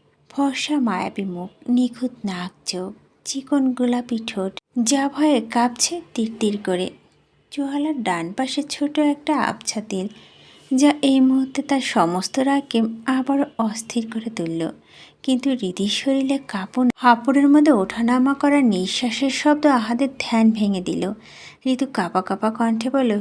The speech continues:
"কি করছেন? ছেড়ে দিন আমাকে, দয়া করে ছেড়ে দিন।" আহাদের চোখ হঠাৎ রাগে লাল হয়ে উঠল। ঠোঁট কামড়ে নিচু গলায় বলল, "ছত্রিশ ঘন্টা, ছত্রিশ ঘন্টা আমাকে খাটিয়েছিস,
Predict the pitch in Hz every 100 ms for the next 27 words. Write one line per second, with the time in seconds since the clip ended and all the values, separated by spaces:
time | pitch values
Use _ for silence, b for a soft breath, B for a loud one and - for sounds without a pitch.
0 | 208 226 226 226 254 254 220 202 - -
1 | 196 196 226 233 247 254 320 330 B B
2 | B 247 247 247 254 247 214 190 - 190
3 | 185 185 185 - - 277 277 302 311 294
4 | 247 226 226 277 214 214 - 262 269 269
5 | 269 262 202 202 220 214 196 175 180 208
6 | 208 202 - 220 196 - - 269 302 403
7 | B B B - 262 262 262 240 208 196
8 | 190 180 190 190 - b b b b b
9 | _ _ _ _ _ - - 220 226 -
10 | 233 233 - 277 294 370 392 - - -
11 | 240 240 - 233 226 - 233 220 220 208
12 | 208 208 208 - - 196 190 196 190 180
13 | - 196